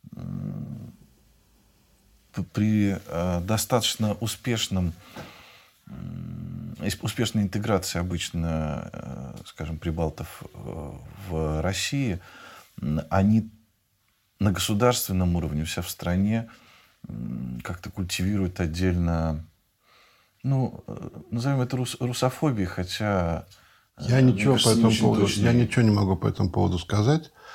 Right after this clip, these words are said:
Speaker 2: потому что я, э, не был в Прибалтике очень давно.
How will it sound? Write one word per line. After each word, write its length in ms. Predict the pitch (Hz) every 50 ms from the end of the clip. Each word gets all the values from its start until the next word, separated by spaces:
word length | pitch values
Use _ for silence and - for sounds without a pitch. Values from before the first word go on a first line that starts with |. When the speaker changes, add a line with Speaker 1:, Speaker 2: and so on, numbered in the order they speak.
| - - - _
Speaker 2:
потому 380 | - - - 98 98 98 98 92
что 180 | - - - 92
я, 380 | 85 92 98 110 107 104 98 98
э, 480 | 95 90 90 90 90 90 90 90 98 98
не 220 | 92 98 101 98
был 140 | 90 82 85
в 100 | 82 -
Прибалтике 580 | - - 90 87 110 117 110 - - - - 90
очень 240 | 85 - - 87 85
давно. 420 | 87 90 85 82 82 82 85 82